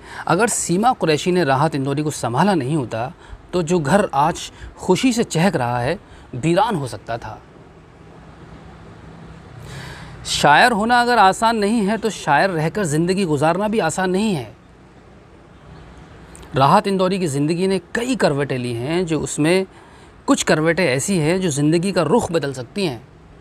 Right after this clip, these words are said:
कुछ वक्त के लिए बहुत कुछ बदल गया था। राहत इंदौरी ने घर की सरहद लांघ ली थी, कहीं और वक्त गुजरने लगा था। जिस घर में बीवी, दो बेटे और बेटी थीं,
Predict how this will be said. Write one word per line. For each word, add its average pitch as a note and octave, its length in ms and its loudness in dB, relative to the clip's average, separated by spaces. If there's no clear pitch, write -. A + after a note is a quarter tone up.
कुछ A3 180 6
वक्त - 280 0
के G#3 140 0
लिए G3 180 2
बहुत F3 380 -2
कुछ - 180 -4
बदल B2+ 220 -4
गया G#2+ 200 -10
था। - 280 -12
राहत C3 340 2
इंदौरी C#3+ 300 2
ने D3 120 0
घर C3 220 -4
की D3+ 140 -2
सरहद C3+ 440 -4
लांघ C#3+ 300 0
ली D3+ 140 0
थी, A#2 260 -10
कहीं G#3 220 2
और G#3+ 260 2
वक्त E3+ 300 -2
गुजरने C#3 340 -4
लगा B2 220 -8
था। - 260 -16
जिस F#3 160 4
घर D3+ 200 0
में E3 320 2
बीवी, D#3+ 400 2
दो C3+ 140 -2
बेटे D3+ 340 -2
और D#3+ 160 2
बेटी C#3+ 380 -4
थीं, C3+ 360 -6